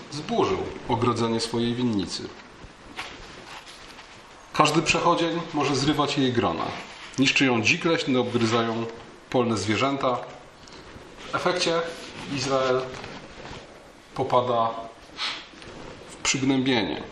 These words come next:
w smutek. Nakarmiłeś nas chlebem płaczu, obficie napoiłeś łzami. Uczyniłeś nas przyczyną zwady sąsiadów, a wrogowie nasi z nas szydzą.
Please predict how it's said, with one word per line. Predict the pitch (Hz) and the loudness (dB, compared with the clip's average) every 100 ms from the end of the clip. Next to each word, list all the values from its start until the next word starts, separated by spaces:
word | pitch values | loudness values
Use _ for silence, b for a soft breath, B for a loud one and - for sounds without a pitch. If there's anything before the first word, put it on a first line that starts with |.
| - | -4
w | |
smutek. | - 143 135 - - - - B B B B B - - - - - - - - - - - - - - - - - - - - - - - - - | 0 2 2 0 -4 -10 -16 B B B B B -20 -20 -20 -20 -20 -20 -20 -20 -20 -20 -20 -20 -20 -20 -20 -20 -20 -18 -16 -16 -18 -20 -18 -8 0
Nakarmiłeś | 139 - 147 165 156 - - - | 2 4 4 2 2 -2 -4 0
nas | 147 147 - - - - - | 2 2 -2 -6 -10 -16 -6
chlebem | 139 139 131 | -2 2 0
płaczu, | 131 131 107 - - - - - - | 2 2 2 2 -4 -8 -16 -10 -4
obficie | 127 - 143 147 | -4 -2 -2 0
napoiłeś | 123 117 131 117 117 113 - - - | 0 0 0 0 0 -2 -6 -10 -8
łzami. | 120 110 104 90 - - - - - - - - - | -2 0 0 -2 -4 -8 -16 -20 -20 -20 -20 -12 -6
Uczyniłeś | 131 135 131 123 | 0 2 4 2
nas | 131 127 | 0 -2
przyczyną | - 123 131 123 117 | -4 -2 2 2 2
zwady | 110 123 123 | 4 6 6
sąsiadów, | - 117 - 131 135 131 120 | 2 0 2 2 0 -2 -2
a | |
wrogowie | 117 120 117 127 123 | 0 2 4 2 4
nasi | 117 117 113 110 - B B - - | 2 0 -2 -4 -10 B B -14 -4
z | 107 | 2
nas | 113 113 - - | 2 2 -4 0
szydzą. | - 104 90 60 | 0 2 -2 -6